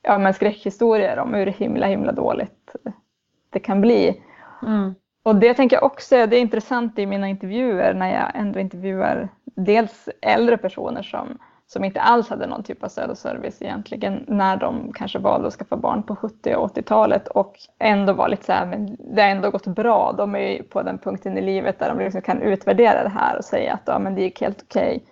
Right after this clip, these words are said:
Speaker 1: Eh,
Speaker 2: Mm.
Speaker 1: mina, och mina barn tog inte skada av det och det har varit okej, så.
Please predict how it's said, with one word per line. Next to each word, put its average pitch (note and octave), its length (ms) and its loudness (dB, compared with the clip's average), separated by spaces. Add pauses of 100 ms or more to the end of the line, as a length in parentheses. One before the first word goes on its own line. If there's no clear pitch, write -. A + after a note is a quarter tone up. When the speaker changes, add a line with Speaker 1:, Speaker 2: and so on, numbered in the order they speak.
(280)
Speaker 1:
Eh, - 220 -4
Speaker 2:
Mm. A3 200 6
Speaker 1:
mina, G3 140 2 (140)
och F#3+ 120 -4
mina G3+ 260 4
barn F#3 300 4
tog G3+ 240 -4
inte F#3+ 200 -8
skada - 400 -4
av - 80 -6
det - 240 -2
och - 180 -8
det - 100 -2
har - 80 -4
varit - 400 -10
okej, - 500 -4
så. - 320 -2